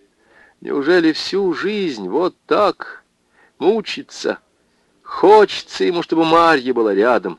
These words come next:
чтобы ей, а не Клавдии, подавал он наверх на скирду ковш с водой, чтобы ей смотрел в глаза.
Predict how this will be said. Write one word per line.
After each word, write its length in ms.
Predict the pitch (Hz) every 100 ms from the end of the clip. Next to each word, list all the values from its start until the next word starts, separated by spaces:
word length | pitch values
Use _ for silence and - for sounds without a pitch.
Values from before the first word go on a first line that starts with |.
| _
чтобы 340 | - 147 131
ей, 420 | 127 151 208 202
а 20 | 196
не 140 | 185
Клавдии, 580 | - 120 180 175 151 147
подавал 400 | 139 123 131 135
он 200 | 131 120
наверх 480 | 120 120 143 120 -
на 120 | 120
скирду 640 | - 120 113 90 120 127
ковш 460 | - 110 131 110 -
с 140 | -
водой, 420 | 104 92 123 117 _ _ _ _ _ _ _ _ _ _
чтобы 260 | - 95 87
ей 320 | 87 151 170
смотрел 540 | - 151 143 135 143
в 60 | 113
глаза. 420 | 113 123 104 120